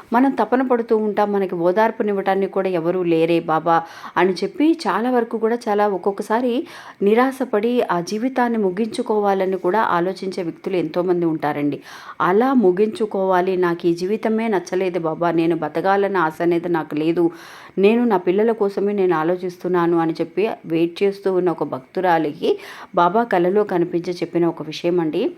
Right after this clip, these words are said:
తనకి నిజంగా అండి ప్రతి మనిషికి సమస్యలు ఉన్నట్టుగానే ఈ భక్తురాలికి కూడా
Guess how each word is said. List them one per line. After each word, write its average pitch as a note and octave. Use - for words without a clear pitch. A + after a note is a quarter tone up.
తనకి B3+
నిజంగా B3
అండి A3
ప్రతి G3
మనిషికి A3
సమస్యలు F#3+
ఉన్నట్టుగానే F3
ఈ F#3+
భక్తురాలికి F3
కూడా E3+